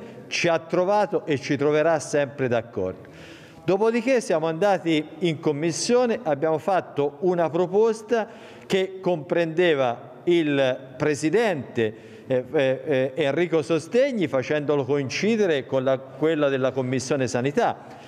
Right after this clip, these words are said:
perché in questo momento parlare di sanità significa soprattutto occuparsi dei vaccini, da fare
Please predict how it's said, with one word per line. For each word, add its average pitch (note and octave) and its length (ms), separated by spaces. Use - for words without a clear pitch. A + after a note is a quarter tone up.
perché D#3 580
in D#3 180
questo F#3+ 400
momento G#3+ 640
parlare D#3 720
di C#3+ 140
sanità F#3+ 640
significa D3+ 720
soprattutto D#3 840
occuparsi D3 680
dei C3 140
vaccini, A2 600
da D3 260
fare F#3 460